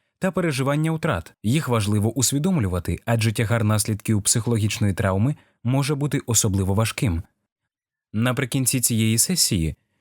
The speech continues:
ви зможете визначити п'ять факторів ризику психологічної травми, характерних для України, які можуть вплинути на психічне здоров'я людей, які живуть з віл-інфекцією. Давайте розглянемо деякі фактори ризику,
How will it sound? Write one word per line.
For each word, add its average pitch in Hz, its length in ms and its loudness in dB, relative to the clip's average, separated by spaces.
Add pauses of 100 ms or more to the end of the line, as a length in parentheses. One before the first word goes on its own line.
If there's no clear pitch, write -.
(140)
ви 170 220 0
зможете 160 400 -2
визначити 127 500 -2
п'ять 117 280 -2
факторів 101 460 -2
ризику 104 360 0
психологічної 104 680 0
травми, 156 400 0
характерних 117 600 -2
для 113 140 0
України, 117 640 0 (380)
які 120 320 0
можуть 190 300 -2
вплинути 139 500 -2
на 127 120 0
психічне 117 480 -2
здоров'я 92 400 0
людей, 85 400 0 (260)
які 110 320 0
живуть 117 420 -2
з 110 120 0
віл-інфекцією. 101 960 0 (1400)
Давайте 165 380 0
розглянемо 135 540 0
деякі 101 320 0
фактори 95 380 0
ризику, 92 440 0